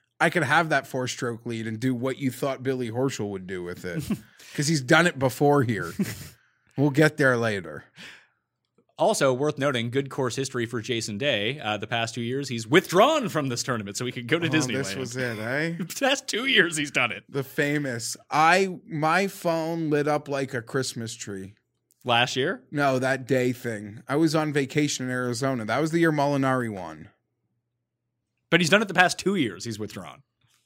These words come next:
Speaker 2: from this event.
Speaker 1: He, he's live.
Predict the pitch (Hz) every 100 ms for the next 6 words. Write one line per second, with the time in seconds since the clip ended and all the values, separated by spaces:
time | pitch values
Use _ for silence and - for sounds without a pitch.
0 | _ _ _ _ _ _ _ 131 113 101
1 | 95 87 - 147 190 180 220 202 202 233
2 | 233 - -